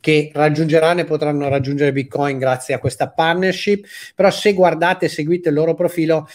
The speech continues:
vi renderete conto che ogni giorno fanno collaborazioni, stanno lavorando tantissimo, quindi ogni giorno, ogni giorno c'è una collaborazione nuova,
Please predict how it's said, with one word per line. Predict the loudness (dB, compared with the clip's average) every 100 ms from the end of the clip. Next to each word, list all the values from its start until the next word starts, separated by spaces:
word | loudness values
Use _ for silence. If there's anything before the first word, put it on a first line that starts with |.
| -20 -2
vi | 0
renderete | 0 2 0 0
conto | 0 0 0
che | 0 -2 -2
ogni | 2 2 2 -6
giorno | -2 2 2 0 -6
fanno | -2 -2 -2 -8
collaborazioni, | -2 0 2 2 0 0 -2 -2 2 2 0 -4 -8 -20 -20
stanno | -6 -4 0
lavorando | 0 0 0 -2 0 -2 -2 -2
tantissimo, | -2 -2 -8 -6 -6 -6 -6 -2 0 -2 -2
quindi | -2 -2 -6 0
ogni | 0 2
giorno, | 2 2 2 -8 _
ogni | 0 0 0
giorno | 0 0 -2
c'è | -2
una | -2 -2 0
collaborazione | 2 2 0 -2 -2 -6 -4
nuova, | -2 -2 0 0 -2